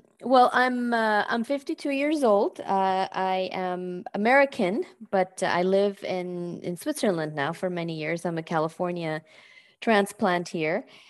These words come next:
And, um, I work in international philanthropy, uh, where we finance, um,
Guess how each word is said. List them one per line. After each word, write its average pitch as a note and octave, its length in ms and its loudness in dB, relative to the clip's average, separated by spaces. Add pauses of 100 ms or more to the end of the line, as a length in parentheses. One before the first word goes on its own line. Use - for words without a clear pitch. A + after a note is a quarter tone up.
(300)
And, G3+ 440 4
um, G3 440 0
I G#3+ 160 -2
work A#3+ 440 -6
in A3+ 200 -2
international G#3 540 -2
philanthropy, A3 920 -6 (100)
uh, F3 220 -4
where F3 320 -2
we F3+ 240 -6
finance, F#3 720 -4
um, E3 340 -2